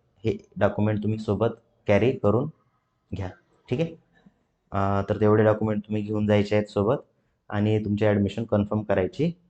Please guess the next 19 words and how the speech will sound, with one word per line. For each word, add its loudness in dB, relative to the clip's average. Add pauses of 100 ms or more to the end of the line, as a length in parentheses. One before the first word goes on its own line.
आहे. -8 (580)
अ, -2
ॲडमिशन 2
कन्फर्म 2
करायच्या 4
अगोदर 4
तुम्ही -8
काय 0
करायचं -4
आहे -2
की -8
ज्या 2
कॉलेजला 2
तुमचा -6
नंबर -6
लागला -2
आहे -6 (480)
त्या 6
कॉलेजला 6